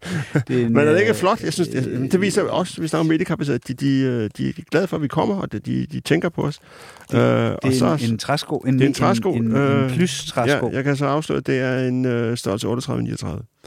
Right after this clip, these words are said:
Speaker 1: Ja, og der er kun en en.
Speaker 2: Ja, det er lidt ærgerligt, men, men hvis vi har enkelte, øh, lyttere med benproteser, så er den helt oplagt.
Speaker 1: Ja.
Speaker 2: Forudsat, at det er en venstrefod,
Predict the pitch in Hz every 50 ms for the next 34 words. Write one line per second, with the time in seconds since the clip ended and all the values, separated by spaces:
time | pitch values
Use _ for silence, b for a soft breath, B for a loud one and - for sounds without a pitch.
0 | B B B B B B - 104 85 95 95 101 104 104 - 117 113 113 110 104
1 | 107 104 - - 117 113 110 - - - - 123 135 143 147 151 151 170 156 143
2 | 135 147 160 151 131 120 123 127 127 127 120 117 117 123 113 - 135 143 175 196
3 | 185 - 101 131 143 - 165 151 147 139 135 123 120 113 107 110 113 113 117 113
4 | 110 107 101 101 101 104 - - - - - - - - B B B B B B
5 | B B B B _ 127 135 143 156 139 127 117 - 131 135 143 147 - - 110
6 | 104 110 113 135 147 143 135 - - - - - - 101 - 190 143 117 101 101
7 | 101 90 95 - - 120 135 - - - 151 147 151 151 - 135 120 110 - -
8 | - 110 - 117 113 110 110 110 107 104 101 113 113 - - 107 104